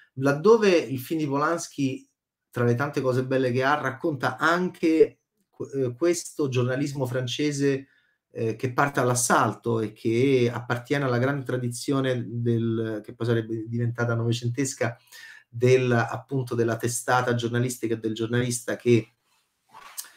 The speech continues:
in un certo senso si lancia in un'avventura come fosse un eroe per, eh, per difendere la verità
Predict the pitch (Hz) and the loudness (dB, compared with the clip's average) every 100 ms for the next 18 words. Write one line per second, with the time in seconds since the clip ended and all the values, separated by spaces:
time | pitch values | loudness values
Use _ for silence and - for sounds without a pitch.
0 | - - - _ - 117 113 117 120 120 | -20 -20 -20 _ -2 -2 -2 -4 -4 -2
1 | 135 131 113 120 143 127 120 110 113 117 | -2 -2 0 4 4 4 0 -2 0 0
2 | 123 120 143 113 120 123 151 - 135 135 | 0 0 0 0 0 -2 -4 -4 -4 0
3 | 151 143 120 151 135 120 - - 123 123 | 4 4 4 4 4 0 -8 -6 -4 -2
4 | 120 120 113 135 123 123 117 160 147 120 | -2 -2 -2 -2 -2 -2 4 4 6 4
5 | 120 120 123 120 - - | 4 4 2 0 -4 -8